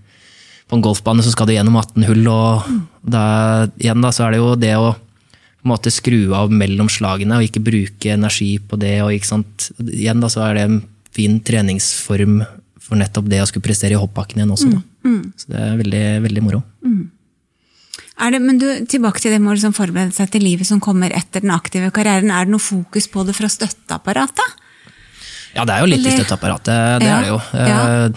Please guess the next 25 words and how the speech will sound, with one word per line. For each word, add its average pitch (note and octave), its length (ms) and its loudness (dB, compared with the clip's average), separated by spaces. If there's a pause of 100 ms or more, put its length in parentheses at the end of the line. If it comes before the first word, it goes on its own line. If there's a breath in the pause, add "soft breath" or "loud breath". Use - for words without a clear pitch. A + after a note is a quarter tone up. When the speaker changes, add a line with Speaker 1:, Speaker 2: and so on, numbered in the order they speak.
(120)
Speaker 1:
som A2 180 2
regel, G#2 340 2
hvis G#2+ 240 0
jeg A2 180 2
prater G#2+ 300 -2
litt G2+ 140 2
sånn, B2+ 180 2
så A#2+ 140 -2
kan, G2+ 240 2
er G#2 220 2
det G#2 80 2
jo, A2 280 4 (720 soft breath)
er A#2 80 -2
det A#2+ 60 2
jo B2 200 4
daglig G2 380 0
treneren F#2+ 340 0
min G2 140 0
jeg - 120 -4
prater - 280 -4
litt G2+ 200 -4
med G#2+ 240 2
Speaker 2:
Mm. G#2 160 2
Speaker 1:
om G#2+ 160 2
det. C3 140 2